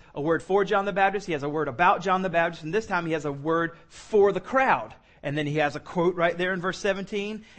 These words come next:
and he ends it right there where it says, "Yet wisdom is justified." He ends it with a proverb. So he ends it with something different each time. Ends it with a beatitude, ends it with a, uh, metaphor, ends it with a proverb. But these three sections all have this kind of same feel where there's a quote and they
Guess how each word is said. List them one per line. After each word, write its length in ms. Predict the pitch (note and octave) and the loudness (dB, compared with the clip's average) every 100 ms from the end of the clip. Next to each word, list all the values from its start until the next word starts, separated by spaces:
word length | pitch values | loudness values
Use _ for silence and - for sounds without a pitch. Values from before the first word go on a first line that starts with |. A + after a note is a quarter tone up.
| - | -6
and 100 | D3+ | -6
he 140 | D3+ | -4
ends 220 | F3+ F#3+ G3+ | -2 -2 0
it 80 | |
right 220 | F3+ F3+ E3+ | 2 0 0
there 320 | F#3+ G#3 G3+ - - | -2 -2 -4 -16 -6
where 120 | D#3+ | -4
it 60 | D3+ | -2
says, 240 | F#3 C#3+ | -2 -2
"Yet 220 | C#3 F3+ | 0 0
wisdom 340 | D3+ F#3 - F3+ | 2 -2 -4 -8
is 120 | - | -4
justified." 460 | F#3 F3+ A3 G#3 G3+ | -4 -4 -4 -2 -2
He 120 | E3+ | -4
ends 140 | D3+ | -6
it 60 | E3 | -8
with 100 | F#3 | -10
a 60 | |
proverb. 600 | F#3 A#3 A3+ D3+ A#2+ G#2 - _ _ | -2 2 2 2 -8 -10 -20 _ _
So 120 | E3 | 0
he 140 | D#3+ E3+ | 0 2
ends 220 | B3+ A3+ | 0 0
it 80 | A3 | -2
with 120 | F#3 | -4
something 340 | - G3 G#3+ G3+ | -4 -4 -2 0
different 320 | B3 E3+ C3+ | 0 -2 -6
each 80 | - | -6
time. 140 | B2+ | -6
Ends 100 | C3+ | -6
it 80 | D#3 | -8
with 80 | D3+ | -8
a 60 | |
beatitude, 840 | B2+ D#3 D#3+ F3 - F3 F3 E3+ E3+ - - | -4 2 2 0 -4 -2 0 -2 -6 -16 -12
ends 200 | C3 C#3+ | -6 -4
it 100 | D#3 | -2
with 260 | D#3 D#3 - _ - | -2 -4 -12 _ -6
a, 180 | C#3 C3 | -2 0
uh, 100 | B2 | 0
metaphor, 480 | D3+ F#3 F#3 F#3 F3 | 0 -2 -2 -2 -2
ends 180 | C#3+ | -4
it 60 | D3 | -6
with 80 | C3+ | -8
a 60 | |
proverb. 560 | B2+ F3 F3 E3+ F3 D3+ | -2 2 2 2 -2 -2
But 120 | - - _ _ _ - | -8 -8 _ _ _ -6
these 220 | G3 A3 | -6 -6
three 180 | B3 A#3+ | -6 -6
sections 440 | - A#3 G3 D#3 | -2 -2 -2 -2
all 140 | F#3 G3+ | 0 2
have 200 | G3 E3 | 2 -2
this 140 | E3 | -8
kind 160 | G#3 E3+ | -8 -8
of 60 | |
same 280 | - F#3+ F3+ | -6 -8 -8
feel 240 | F3 G3+ C3 | -6 -6 -4
where 80 | |
there's 140 | B2+ B2+ | -6 -10
a 40 | |
quote 400 | - F#3+ F#3 F#3+ | -8 -2 0 -2
and 120 | D#3 | -4
they 160 | D3 | -8